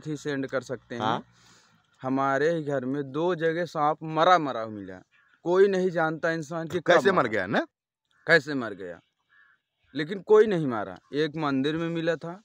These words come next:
Speaker 1: फोटो भी रखे हैं।
Speaker 2: हाँ।
Speaker 1: और मंदिर में तो एक बोलते हैं बिल्ली गई थी। क्या, क्या करने गई थी
Speaker 2: हाँ,
Speaker 1: बिल्ली?
Speaker 2: हाँ।
Speaker 1: जब वहाँ कुछ लड्डू नहीं चढ़ा
Speaker 2: हाँ,
Speaker 1: है,
Speaker 2: कुछ
Speaker 1: कुछ,
Speaker 2: नहीं।
Speaker 1: कुछ चढ़ा
Speaker 2: हाँ,
Speaker 1: नहीं है,
Speaker 2: हाँ।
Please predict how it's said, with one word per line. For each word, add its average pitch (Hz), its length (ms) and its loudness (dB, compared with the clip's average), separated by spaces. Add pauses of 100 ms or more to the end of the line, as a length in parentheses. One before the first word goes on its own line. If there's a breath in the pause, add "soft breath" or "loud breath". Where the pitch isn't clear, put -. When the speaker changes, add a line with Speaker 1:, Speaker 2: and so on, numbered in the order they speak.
Speaker 1:
फोटो 135 400 -4
भी 143 160 -4
रखे 135 300 -4
हैं। 147 340 -8
Speaker 2:
हाँ। 202 220 -4 (680)
Speaker 1:
और 107 240 0
मंदिर 165 380 0
में 208 140 -2
तो 196 120 0
एक 190 540 0
बोलते 160 300 -4
हैं 151 100 -2
बिल्ली 147 280 -2
गई 131 180 0
थी। 139 120 -10
क्या, 143 160 0
क्या - 320 -2
करने 123 260 -4
गई 156 160 0
थी 165 100 -8
Speaker 2:
हाँ, 113 200 -2
Speaker 1:
बिल्ली? 208 140 -4 (160)
Speaker 2:
हाँ। 101 320 -8
Speaker 1:
जब 147 180 2
वहाँ 139 320 -2
कुछ 131 220 -10
लड्डू 139 360 -2
नहीं 123 260 -6
चढ़ा 113 220 -6
Speaker 2:
हाँ, 110 240 -2
Speaker 1:
है, 123 100 0
Speaker 2:
कुछ 185 120 4
Speaker 1:
कुछ, 165 100 -2
Speaker 2:
नहीं। 147 200 -2
Speaker 1:
कुछ 131 340 -12
चढ़ा 151 280 0
Speaker 2:
हाँ, 147 100 0
Speaker 1:
नहीं 120 180 -4
है, 113 140 -8
Speaker 2:
हाँ। 110 200 -4